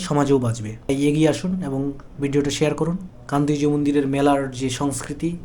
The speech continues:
এটাকে আরও নতুন রূপে নিয়ে আসা যায় কিনা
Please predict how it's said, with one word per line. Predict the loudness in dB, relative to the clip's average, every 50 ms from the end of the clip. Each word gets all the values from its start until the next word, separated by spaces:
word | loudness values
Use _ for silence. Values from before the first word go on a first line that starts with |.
| -12 -10
এটাকে | -8 -8 -6 -4 -4 -4 -2 0
আরও | 0 2 0 0 -2 -8 -12 -6 -4
নতুন | -4 -2 0 0 0 0 -2
রূপে | -2 0 0 0 -2 -4 -10 -16 -18 -20 -20 -18 -18 -20 -20 -20 -20 -20 -20 -20 -20 -20 -20 -16 -8 -2 0
নিয়ে | 2 4 4
আসা | 2 2 0 0
যায় | 0 0 0
কিনা | -2 -2 -4